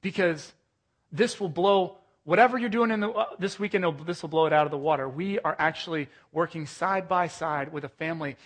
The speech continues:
that's been living out of their car, and we're working with them to build them a house.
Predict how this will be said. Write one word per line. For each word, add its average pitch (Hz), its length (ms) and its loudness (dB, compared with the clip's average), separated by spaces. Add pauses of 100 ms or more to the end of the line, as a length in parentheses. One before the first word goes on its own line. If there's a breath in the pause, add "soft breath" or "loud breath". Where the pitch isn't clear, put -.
that's - 160 -14
been 156 180 -6
living 160 280 -6
out 160 180 -6
of 143 40 -8
their 135 160 -12
car, 156 560 -6 (200 soft breath)
and 151 100 -8
we're 151 140 -8
working 170 480 -8
with 165 180 -10
them 147 220 -8
to 156 100 -20
build 156 320 -12
them 147 160 -10
a 139 60 -10
house. 165 560 -10